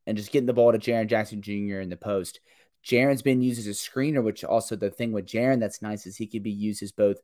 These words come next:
a popper and a roller. And usually when he pops, he has a mismatch and he gets driving to his left. And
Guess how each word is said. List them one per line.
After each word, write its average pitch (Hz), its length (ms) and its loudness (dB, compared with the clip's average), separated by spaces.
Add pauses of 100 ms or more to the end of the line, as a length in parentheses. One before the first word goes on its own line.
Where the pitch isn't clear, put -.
(300)
a - 60 -6
popper 113 600 2
and 156 160 2
a 135 60 2
roller. 110 540 4 (320)
And 104 100 -2
usually 120 300 0
when 101 160 -4
he 90 80 -10
pops, - 520 2
he 131 120 0
has 135 160 4
a 107 40 -2
mismatch 120 600 -2
and 117 100 -10
he 110 60 -6
gets 113 180 -2
driving 113 400 0
to - 120 -12
his 98 180 -8
left. 101 360 -2 (600)
And 95 360 -6